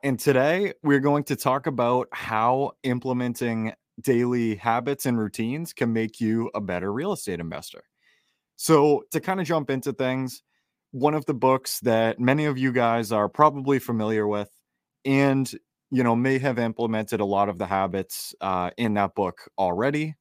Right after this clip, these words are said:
prior to hearing this. Essentially, that book is called The Miracle Morning by Hal Elrod. If you're watching this on YouTube, you'll be able to see it. I'm holding it up right now.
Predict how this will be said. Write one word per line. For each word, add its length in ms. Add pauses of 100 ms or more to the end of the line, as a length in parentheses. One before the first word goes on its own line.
prior 300
to 160
hearing 280
this. 280 (1000)
Essentially, 540
that 320
book 260
is 140
called 280
The 40
Miracle 380
Morning 560
by 180
Hal 320
Elrod. 540 (500)
If 240
you're 80
watching 340
this 140
on 180
YouTube, 460
you'll 100
be 120
able 180
to 80
see 240
it. 100
I'm 120
holding 240
it 80
up 180
right 220
now. 340